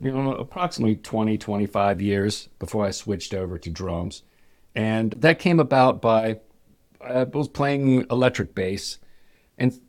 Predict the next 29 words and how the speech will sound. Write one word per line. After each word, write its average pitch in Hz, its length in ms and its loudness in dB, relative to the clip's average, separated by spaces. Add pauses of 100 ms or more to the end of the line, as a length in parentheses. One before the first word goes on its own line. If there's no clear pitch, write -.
(160)
in 127 280 -2
jazz 147 320 4
context 131 720 2
to 120 100 -4
some 131 300 -4
degree, 131 500 4
and 117 80 2
then 117 120 4
more 123 260 6
in 117 80 4
the 104 100 2
prog 104 460 0
rock, 104 520 -2
quasi-fusion 104 1000 0 (560)
genre. 95 480 -2 (720)
And 120 540 0 (560)
the 131 160 0
problem 160 380 8
we 143 120 8
had 131 280 6
locally 135 420 8
was 120 240 4
there 127 140 4
was 123 240 2
one 139 560 0 (220)
definitive 120 640 0
jazz 110 420 0
drummer 87 560 -4 (120)
locally. 85 680 -2